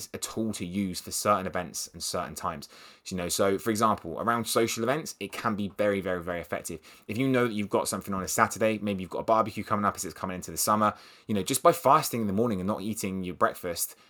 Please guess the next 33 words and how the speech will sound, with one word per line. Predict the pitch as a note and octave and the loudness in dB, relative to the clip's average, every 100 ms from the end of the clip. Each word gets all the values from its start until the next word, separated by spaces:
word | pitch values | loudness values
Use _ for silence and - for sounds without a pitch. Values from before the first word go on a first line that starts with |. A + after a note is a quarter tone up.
| _ | _
pushing | - C#3+ D#3+ | -4 0 2
back | A2+ | 2
that | A2 - | 2 2
first | G#2 F#2+ F#2+ | 0 0 -2
meal, | F2 F2 | -6 -4
drinking | A#2+ B2+ B2+ | -4 -2 -2
lots | A2 | -2
of | G2 | -4
water, | F#2 F#2 - | -4 -4 -4
getting | A#2 A2 B2 | -4 -2 -4
the, | A2+ - | -4 -6
getting | F#2 B2+ | -4 -4
your | |
steps | - - - F#2 | -2 -2 -2 -4
in, | F2 | -6
and | F2+ | -2
then | |
having | E2 G#2+ G#2 G2 - - - - | 2 2 2 -4 -8 -18 -20 -6
a | - | -6
fast | - G#2 G2+ - - | 4 6 6 4 -4
and | F2 | -2
breaking | G#2 G#2+ G2+ | 0 0 -2
it | F#2+ | -4
at | D#2+ D#2 | -4 0
around | F#2 F#2 F2+ | 2 2 0
sort | - F#2+ | -4 -4
of | E2+ | -6
twelve, | - G#2 F#2+ | 2 6 6
one | F#2+ | 2
o'clock | F#2 - F2+ | -2 0 -2
with | F2 | -2
a | |
barbecue, | G2 A#2 A#2+ G2+ F2+ | 4 4 4 -2 -6